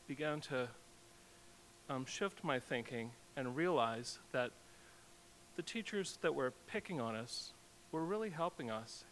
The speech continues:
and we might not get an opportunity to be with an expert like that again and have that kind of feedback on our work. Well, in any case, um, here's, um, three verses from a song, a proverb, the end of Proverbs fifteen,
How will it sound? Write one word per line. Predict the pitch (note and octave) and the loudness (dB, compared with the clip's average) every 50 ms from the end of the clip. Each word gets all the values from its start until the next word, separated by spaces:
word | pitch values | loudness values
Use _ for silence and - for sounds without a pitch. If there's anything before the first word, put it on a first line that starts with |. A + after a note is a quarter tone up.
| - - - | -18 -6 -2
and | C3+ C3+ C3 C3 B2 - - - - - - - - | 0 0 2 0 -2 -6 -12 -18 -18 -20 -18 -8 -4
we | C#3 C#3+ | -2 0
might | D3 D#3+ E3+ E3 C3 | 2 2 0 2 2
not | D3 D3+ D#3 D3 - | 2 2 2 2 2
get | - D#3 C3 | 0 0 0
an | C3 C3 | 2 2
opportunity | B2 B2+ A#2+ - B2+ - - E3+ D#3+ C#3 A#2 A#2 A2+ | 2 2 0 -2 -6 -6 -4 -2 -2 0 0 -2 -4
to | G#2+ - - | -4 -6 -6
be | C3 C#3 B2+ | -6 -4 -4
with | B2 A#2 - - - - - - | -4 -6 -6 -12 -18 -12 -8 -6
an | C#3 - - | -4 -2 -2
expert | E3 F3+ - - - - B2+ A#2 | -2 -4 -4 -4 -2 0 0 2
like | A#2 A#2 A#2 - | 0 -2 -2 0
that | C#3+ C3+ B2 | 0 2 2
again | A#2+ A#2 B2+ C#3+ B2+ A2+ G#2+ A2+ A#2 - - - - - - - | 2 2 2 2 2 2 2 -2 -6 -10 -16 -18 -18 -18 -8 -6
and | C#3 C3+ | -4 -2
have | C3+ C3 A#2+ | 0 2 4
that | C3 B2+ - | 2 2 2
kind | - D#3 C3 | 0 -4 -6
of | A#2 | -6
feedback | - - C#3+ C#3 B2 A2+ A#2 A2 G#2 - | -6 -6 -6 -6 -2 -2 -2 -2 -2 -4
on | B2+ A2+ | -4 -4
our | A2 A2 | -4 -2
work. | G#2+ A#2 A2+ - - - - - - - - - - - - - - - - - - - - - - - - - - - - - - - - - - | -2 -2 -4 -4 -6 -12 -16 -18 -18 -18 -18 -18 -18 -18 -18 -18 -18 -18 -18 -18 -18 -18 -18 -18 -18 -18 -18 -18 -16 -18 -18 -18 -18 -18 -8 6 10
Well, | F3+ E3 E3 D3 C#3 - - - | 12 12 12 10 4 -4 -10 -2
in | G3 F3+ | 4 6
any | F#3 F#3+ F3+ | 6 6 6
case, | D#3+ - D#3+ B2 A#2+ A#2+ - - - - - - - - - | 6 6 6 6 6 4 0 -4 -6 -10 -12 -14 -14 -4 0
um, | D#3 C3+ B2+ C#3 | 2 2 2 2
here's, | B2+ G#3+ A3+ B3 A#3 - | 2 2 2 2 4 6
um, | G#3+ F3+ E3 D#3 D3 C#3+ - | 8 8 8 8 6 0 -6
three | - - - - G3 G#3+ | -12 -8 0 2 2 4
verses | G3+ F3 F#3+ F3+ F3+ - - F#3 D#3+ - | 6 6 6 6 6 4 0 -2 -2 -4
from | - - F#3 D#3+ D#3 | -2 0 2 2 2
a | C#3 | 2
song, | - - - F3+ D#3+ B2 A2+ - - - | 2 2 4 6 6 6 4 2 2 0
a | C#3 | 0
proverb, | C3+ - - E3+ D3+ A#2+ A2+ A2 A2 A2+ - - - - - - - - - - - - - | 0 6 8 8 8 8 6 2 -2 -4 -6 -10 -14 -14 -14 -16 -18 -18 -18 -18 -18 -8 0
the | - C#3+ | 2 4
end | D3 C#3+ | 4 4
of | - - | 2 8
Proverbs | - D#3+ D3 C#3+ D3+ C3 A#2+ - | 10 10 10 10 8 4 2 -2
fifteen, | - - F#3 E3+ - - - F3 C#3 A#2+ A#2 | 0 2 2 2 2 0 2 4 4 4 2